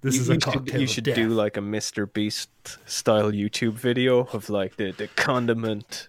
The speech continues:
Speaker 2: protein shake challenge.
Speaker 1: Well, I mean,
Speaker 2: Kebab
Speaker 1: going by my
Speaker 2: challenge.
Speaker 1: records of making weird YouTube videos based off podcast episodes, <laughs> that actually genuinely might happen.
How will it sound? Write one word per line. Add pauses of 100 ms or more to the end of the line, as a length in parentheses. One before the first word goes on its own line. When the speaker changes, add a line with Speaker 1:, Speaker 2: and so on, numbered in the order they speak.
Speaker 2:
protein
shake (2000)
challenge.
Speaker 1:
Well,
I
mean,
Speaker 2:
Kebab
Speaker 1:
going
by
my
Speaker 2:
challenge.
Speaker 1:
records
of
making
weird
YouTube
videos (300)
based
off
podcast
episodes, (160)
<laughs>
that
actually (140)
genuinely
might
happen.